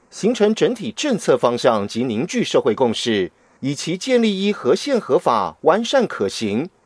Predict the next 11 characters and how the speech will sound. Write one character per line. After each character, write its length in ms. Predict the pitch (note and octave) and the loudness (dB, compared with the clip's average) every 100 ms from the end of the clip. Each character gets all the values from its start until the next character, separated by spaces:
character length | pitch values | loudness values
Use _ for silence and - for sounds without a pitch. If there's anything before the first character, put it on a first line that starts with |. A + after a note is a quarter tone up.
| - | -2
明 200 | D3 A3+ | 0 2
确 240 | - D4 | 2 0
严 280 | D3 A2+ A3+ | 2 0 0
谨 200 | F3+ G#2 | -2 0
的 180 | G2 F#2 | 0 0
民 280 | G#2+ B2+ A#3+ | -2 -2 -2
主 200 | D3+ F2 | -2 -4
防 280 | - F2 A#2+ | -4 -2 0
卫 140 | A3 | 0
机 220 | A2 G2+ | -2 -10
制， 320 | F#2 G#2 F#2+ | -6 -6 -6